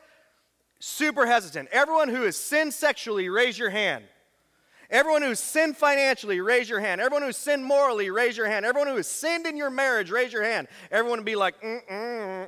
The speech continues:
Uh, front row would be like, "Is anyone else raising their hand? I wanna make sure before I put mine up."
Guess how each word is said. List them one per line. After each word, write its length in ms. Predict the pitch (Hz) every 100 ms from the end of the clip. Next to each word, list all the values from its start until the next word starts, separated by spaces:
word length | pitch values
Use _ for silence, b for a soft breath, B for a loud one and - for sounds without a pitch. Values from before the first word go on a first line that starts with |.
| -
Uh, 160 | 202 165
front 260 | 233 262
row 200 | 269 262
would 100 | 214
be 100 | 214
like, 320 | 196 180 -
"Is 140 | 180 165
anyone 320 | 208 262 247 226
else 320 | 202 185 180
raising 360 | 180 190 185
their 160 | 180 175
hand? 220 | 165 151
I 60 | 151
wanna 160 | 190
make 160 | 190 175
sure 260 | - 185 160 B -
before 280 | 156 190 170
I 40 |
put 260 | 156 175 143
mine 260 | 151 143
up." 360 | 147 123 -